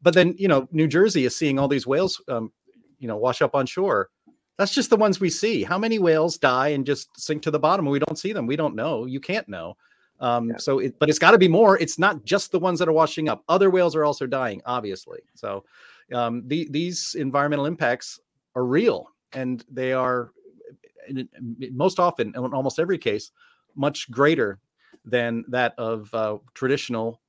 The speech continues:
Speaker 1: energy that we produce in this country. So, Chris, let me, let me just, let me run to you here now. Um, you wrote a piece, was just in Red State, um, getting back to kind of the, <laughs> where, where we started on this topic, that, uh, it's titled, "Despite Massive Subsidies, the Green Energy Transition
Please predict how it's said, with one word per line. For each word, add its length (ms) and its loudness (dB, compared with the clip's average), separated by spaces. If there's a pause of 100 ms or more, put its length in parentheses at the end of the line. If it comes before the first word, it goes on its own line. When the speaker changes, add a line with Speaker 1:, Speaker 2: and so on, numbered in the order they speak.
(160)
Speaker 1:
energy 340 -4
that 120 -8
we 80 -8
produce 320 -6
in 60 -10
this 120 -12
country. 440 -16 (260)
So, 140 2
Chris, 260 6
let 80 4
me, 80 -2
let 140 0
me 100 2
just, 160 -2
let 140 -2
me 180 -2
run 160 2
to 80 -2
you 80 0
here 220 -2
now. 260 -2 (380)
Um, 240 0
you 180 -2
wrote 160 6
a 60 4
piece, 320 -2
was 160 -2
just 260 -4
in 180 0
Red 220 2
State, 400 -2 (460)
um, 220 -4
getting 220 -2
back 180 -2
to 60 -12
kind 200 -4
of 40 -4
the, 60 -2
<laughs> 80 -6
where, 200 -2
where 160 -2
we 80 -6
started 320 -2
on 100 0
this 160 -6
topic, 460 -2 (360)
that, 280 -2
uh, 40 2
it's 200 -2
titled, 380 2
"Despite 420 2
Massive 380 0
Subsidies, 760 -4
the 120 -6
Green 360 -4
Energy 340 -4
Transition 760 -4